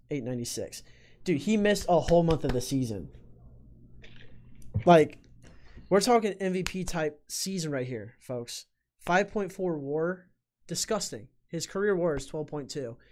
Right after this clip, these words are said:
He's been in the league for three seasons. Raw. Um, I, dude, he would have easily probably eclipsed fifty home runs this year if he didn't miss that, that season. And for him to keep putting that,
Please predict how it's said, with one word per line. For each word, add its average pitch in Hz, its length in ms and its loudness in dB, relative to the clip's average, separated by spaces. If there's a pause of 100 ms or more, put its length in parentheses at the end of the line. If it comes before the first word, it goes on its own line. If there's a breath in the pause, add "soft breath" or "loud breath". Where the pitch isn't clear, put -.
(160 soft breath)
He's 147 120 -10
been 175 100 0
in 175 60 0
the 160 60 -2
league 143 260 -4
for 127 300 -8
three 143 200 -6
seasons. 120 420 -12 (480)
Raw. 123 300 -4 (600 soft breath)
Um, 139 480 -2 (2000)
I, - 120 -2 (140)
dude, 170 180 -6
he 196 100 -2
would 190 100 4
have 135 120 -4
easily 160 420 -4
probably 143 320 -4
eclipsed 147 360 -8
fifty 135 240 -8
home 127 180 -8
runs 117 440 -12 (180)
this 131 200 -10
year 120 140 -8
if 113 100 -14
he 127 60 -12
didn't 123 160 -8
miss 120 140 -10
that, 110 180 -10 (180)
that 117 180 -10
season. 120 360 -12 (400 soft breath)
And 135 100 -14
for 156 100 -2
him 175 100 0
to 156 80 -2
keep 156 260 -6
putting 160 240 -4
that, 139 260 -4